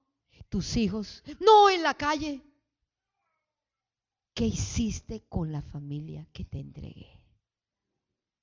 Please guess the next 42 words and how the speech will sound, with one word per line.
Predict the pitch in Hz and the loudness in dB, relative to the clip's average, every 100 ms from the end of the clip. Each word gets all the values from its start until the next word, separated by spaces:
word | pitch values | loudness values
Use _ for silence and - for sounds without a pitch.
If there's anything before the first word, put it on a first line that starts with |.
| _ _ _ _ _ _ _ _ _ _ _ _ _ _ - | _ _ _ _ _ _ _ _ _ _ _ _ _ _ 0
Me | 349 403 | 6 8
tocó | 415 403 359 381 | 10 10 12 12
muy | 392 392 | 12 6
duro, | 370 427 440 440 415 415 392 349 - | 6 6 8 12 12 12 12 12 8
pa-, | 330 320 320 | 2 4 4
eh, | 302 311 | 2 0
Señor | 285 311 311 | -6 -2 -2
Jesucristo. | 320 311 302 311 311 285 311 | -2 -4 -8 -8 -8 -8 -12
Usted | 285 294 | -12 -6
sabe | 311 | -4
cómo | 302 320 | -4 -6
me | 311 285 | -4 -2
vine | 285 285 | -2 -6
para | 285 269 | -4 -6
acá. | 262 - - 311 330 _ _ _ _ - | -6 -12 -14 -16 -20 _ _ _ _ -18
Me | - 262 330 320 | -6 2 4 4
crucé | 294 320 240 330 | 4 4 6 6
el | 320 | 4
cañón | 349 339 339 330 | 2 4 4 4
del | 330 277 | 0 2
Colorado, | 320 294 285 302 330 330 | 2 4 2 2 4 2
me | 320 330 311 | 4 4 4
pasé | 311 294 254 320 320 | 4 4 4 2 4
por | 349 330 | 4 2
los, | 330 302 262 - 247 | 4 0 -2 -20 -4
por | 311 294 | 0 2
México | 302 311 330 330 | 2 0 2 2
y | 311 | 2
el | 277 | 2
río | 269 311 320 | -2 0 2
y | 311 | 2
el | 285 | 0
mar | 294 311 | -2 -2
y | 311 | -2
el | 311 | 0
agua. | 320 320 285 - _ _ _ | -2 -2 -10 -10 _ _ _
A | - | -4
mí | 247 | -2
me | 311 | -2
tocó | 302 277 262 | -2 -4 -6
muy | 269 | -6
duro. | 233 330 339 226 | -10 -12 -12 -14